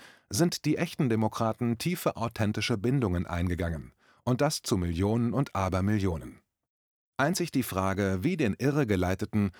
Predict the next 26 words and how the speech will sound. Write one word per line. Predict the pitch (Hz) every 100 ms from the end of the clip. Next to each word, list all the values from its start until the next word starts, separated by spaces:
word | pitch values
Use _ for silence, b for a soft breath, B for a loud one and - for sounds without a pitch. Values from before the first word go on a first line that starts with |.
| B -
den | 85 82
Wahnhaften, | 104 113 104 98 107 95 B B -
den | 127
Vollstreckern | 139 135 - 170 160 135
und | - 117
den | 101 95
Mitläufern | 139 120 98 101 90
des | 82 -
Corona-Apparates | 95 90 104 98 90 92 92 90 98 95 -
ein | 110 104
Weg | 156 -
zurück | 127 120 185 -
aus | 80 -
covid-Faschismus | - 104 104 107 - 104 127 - 135 131
und | 101 92
Grundgesetzleugnung | - 90 135 110 98 98 - 98 101 107 104 B B B B
ins | 139 -
zivile | - 151 175 175
Leben | 98 123 135 104
gebahnt | 87 87 101 -
werden | 104 101
kann, | 98 110 107 B B B B
ist | 151 -
noch | 170 -
nicht | 98 -
beantwortet. | - 107 117 123 104 80 - -